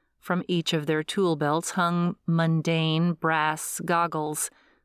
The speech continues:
Why didn't they upgrade to the latest triple-lensed designs that included a magnifying loupe,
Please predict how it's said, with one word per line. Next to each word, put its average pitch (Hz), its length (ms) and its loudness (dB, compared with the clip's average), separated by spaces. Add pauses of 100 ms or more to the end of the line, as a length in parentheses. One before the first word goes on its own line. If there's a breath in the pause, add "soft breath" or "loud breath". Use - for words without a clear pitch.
(140)
Why 220 180 0
didn't 208 240 0
they 170 240 0
upgrade 143 640 -2
to 190 80 0
the 180 100 0
latest 170 540 -2
triple-lensed 160 840 0
designs 160 540 0
that 170 100 0
included 180 580 0 (100)
a 190 60 0
magnifying 156 720 0
loupe, 170 320 -2